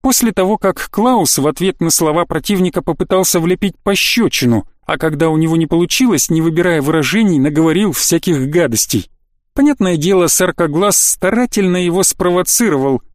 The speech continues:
удачно встретив Сарштраузена у Дома Милосердия, где Клаус дожидался меня. Точнее,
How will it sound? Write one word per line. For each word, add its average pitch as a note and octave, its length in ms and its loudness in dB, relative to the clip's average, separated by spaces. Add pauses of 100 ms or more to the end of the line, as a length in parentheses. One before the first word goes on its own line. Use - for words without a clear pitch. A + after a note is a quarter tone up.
удачно F#3+ 500 0
встретив F#3 420 -2
Сарштраузена E3+ 760 0
у D#3+ 80 -2
Дома E3+ 220 0
Милосердия, D#3+ 760 0 (200)
где D3+ 280 0
Клаус F3 380 2
дожидался D3+ 540 0
меня. D#3+ 280 0 (420)
Точнее, F3+ 640 0